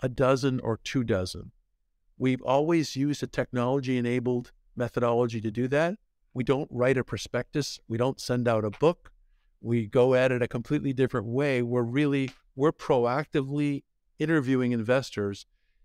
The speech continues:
asking them, "Show me why you deserve the opportunity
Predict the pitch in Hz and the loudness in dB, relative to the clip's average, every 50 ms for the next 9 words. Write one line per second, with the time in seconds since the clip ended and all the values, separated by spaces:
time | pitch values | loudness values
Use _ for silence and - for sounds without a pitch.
0 | _ - 135 135 135 - - 143 127 120 120 117 113 113 113 - _ _ _ _ | _ -4 -2 -2 -2 -2 -2 -2 -2 0 0 0 -2 -2 -4 -8 _ _ _ _
1 | _ _ _ _ - - - - - 196 202 240 277 285 254 214 160 131 117 113 | _ _ _ _ -18 -14 -12 -6 0 0 2 2 2 2 2 0 0 0 -2 -2
2 | 123 139 _ _ _ _ _ _ _ _ _ - 113 110 110 123 139 160 180 196 | -4 -8 _ _ _ _ _ _ _ _ _ -16 -12 -6 0 2 4 6 6 4
3 | 202 165 156 175 165 135 147 139 123 123 139 147 147 131 123 131 - - 120 113 | 2 2 0 -2 -2 -2 -2 -4 -2 0 0 0 0 0 -2 -4 -4 -4 -4 -6
4 | - - - - - 180 175 151 - - - 85 78 76 - - | -6 -8 -10 -6 -4 -4 -4 -4 -6 -6 -6 -6 -6 -8 -12 -16